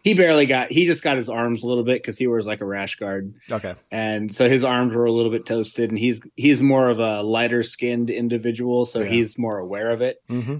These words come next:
Speaker 1: Uh, my daughter's, like, she can get pretty dark. She always tries to get as tan as I am.
Speaker 2: Yeah.
Speaker 1: I don't have to try very hard, and she can almost catch up. <laughs>
Speaker 2: Nice. Nice.
Speaker 1: So, but that's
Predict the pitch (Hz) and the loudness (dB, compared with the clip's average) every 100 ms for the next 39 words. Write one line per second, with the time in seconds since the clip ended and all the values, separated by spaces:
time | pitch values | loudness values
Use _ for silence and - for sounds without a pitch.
0 | - 110 110 113 117 117 120 113 104 117 | -6 -4 -2 0 0 2 2 2 0 -6
1 | 101 - - 135 - 120 113 - 123 110 | -6 -6 -2 -2 0 0 0 -2 -4 -2
2 | 104 104 98 - 107 101 107 101 98 107 | -2 -4 -6 -6 -4 -4 -6 -8 -6 -6
3 | 98 - 110 101 92 107 107 104 101 101 | -6 -8 -8 -8 -6 -6 -4 -6 -8 -10
4 | - - 95 90 - 123 123 117 117 - | -14 -14 -12 -12 -2 0 0 0 -4 -6
5 | - 117 113 113 113 113 113 110 104 - | -4 -2 0 0 0 0 0 0 -4 -6
6 | 110 101 95 92 107 73 - - - _ | -8 -6 -8 -8 -10 -12 -12 -14 -14 _
7 | 143 120 - - - - - _ _ - | -8 -6 -12 -16 -20 -20 -20 _ _ -10
8 | 104 135 127 117 101 _ _ _ - 139 | -2 2 4 2 -2 _ _ _ -2 0
9 | 170 175 - | 2 -2 -4